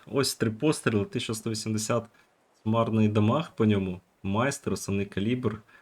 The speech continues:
воїн. Шикарний результат, ніхто навіть близько по дамагу нікого нема. І ось, е, реалізація.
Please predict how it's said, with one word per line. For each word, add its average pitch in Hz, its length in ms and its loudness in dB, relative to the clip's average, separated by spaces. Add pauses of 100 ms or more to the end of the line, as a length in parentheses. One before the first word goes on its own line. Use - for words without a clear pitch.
(400)
воїн. 110 460 4 (1080)
Шикарний 104 520 2
результат, 101 640 -2 (180)
ніхто 95 260 -6
навіть 95 340 -4
близько 98 420 -4
по 90 140 -4
дамагу 92 340 -2
нікого 87 360 -4
нема. 98 420 -2 (1400)
І 95 340 -4 (100)
ось, 98 520 -4
е, 95 420 -2
реалізація. 110 640 -4